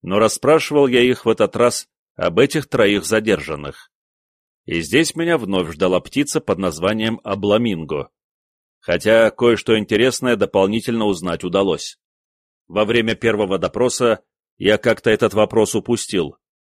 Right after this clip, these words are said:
Оказывается, на эту операцию участники прибывали пятерками,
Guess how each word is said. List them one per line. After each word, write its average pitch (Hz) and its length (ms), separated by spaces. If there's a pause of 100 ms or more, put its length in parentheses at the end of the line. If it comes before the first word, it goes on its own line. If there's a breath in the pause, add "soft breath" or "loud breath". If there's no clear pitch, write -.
(560)
Оказывается, 147 720
на 123 140
эту 120 180
операцию 110 800
участники 113 640
прибывали 98 520
пятерками, 85 800